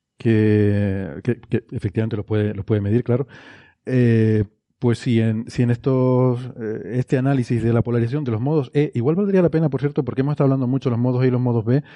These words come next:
decir lo que son, ¿no? Eh, no sé si, Bea, quieres explicar, creo que ya lo explicamos una vez, pero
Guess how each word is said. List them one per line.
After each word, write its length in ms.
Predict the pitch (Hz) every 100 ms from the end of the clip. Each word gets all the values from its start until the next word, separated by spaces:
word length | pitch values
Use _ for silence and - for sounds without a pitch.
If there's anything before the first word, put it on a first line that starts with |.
| - _
decir 320 | - 117 143
lo 100 | 139
que 100 | 127
son, 340 | - 175 123 110
¿no? 200 | 165 175
Eh, 180 | 117 110
no 100 | 117
sé 80 |
si, 240 | 120 123 113
Bea, 440 | 113 113 113 127 120
quieres 220 | 123 117
explicar, 480 | - 117 123 120 117
creo 140 | 139
que 100 | 180
ya 80 | 170
lo 180 | 143 123
explicamos 420 | - 117 120 117
una 140 | 117
vez, 160 | 117 123
pero 240 | 117 104